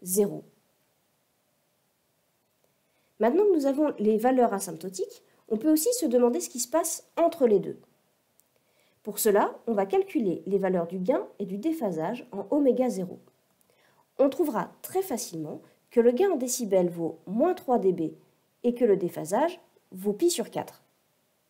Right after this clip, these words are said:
Tout ceci nous permet de nous donner une idée du tracé qu'on obtient.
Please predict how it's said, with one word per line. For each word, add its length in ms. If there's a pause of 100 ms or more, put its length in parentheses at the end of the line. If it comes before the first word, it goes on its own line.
(680)
Tout 160
ceci 520 (280)
nous 260 (200)
permet 300
de 80
nous 140
donner 420 (300)
une 140
idée 220
du 140
tracé 340
qu'on 240
obtient. 340